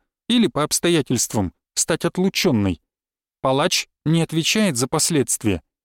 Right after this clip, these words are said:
иначе правосудие станет богохульством. Пришла очередь Освила мычать в ответ, хотя и не столь согласно.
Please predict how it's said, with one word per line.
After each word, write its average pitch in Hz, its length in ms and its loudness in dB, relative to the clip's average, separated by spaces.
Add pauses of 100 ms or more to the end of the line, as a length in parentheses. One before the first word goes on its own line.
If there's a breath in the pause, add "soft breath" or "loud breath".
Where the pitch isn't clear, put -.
иначе 151 320 0
правосудие 147 540 0
станет 139 320 -2
богохульством. 156 800 0 (1400)
Пришла 165 400 2
очередь 196 640 0 (140)
Освила 147 440 2
мычать 147 400 0
в 127 80 0
ответ, 117 460 0 (380)
хотя 147 340 0
и 143 60 2
не 156 160 2
столь 131 240 0
согласно. 117 680 0